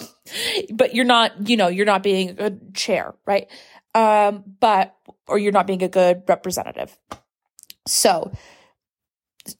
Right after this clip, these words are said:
be careful about the point of orders that you do make, but don't be afraid to advocate for yourself because you deserve to have a fair experience. And you deserve to be successful in whatever you do, especially in Congress. So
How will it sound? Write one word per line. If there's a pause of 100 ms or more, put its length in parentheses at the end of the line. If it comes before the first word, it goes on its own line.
(120)
be
careful
about
the
point
of
orders
that
you
do
make,
but
don't
be
afraid
to
advocate
for
yourself
because
you
deserve
to
have
a
fair
experience. (600)
And
you
deserve
to
be
successful
in
whatever
you
do, (420)
especially
in
Congress.
So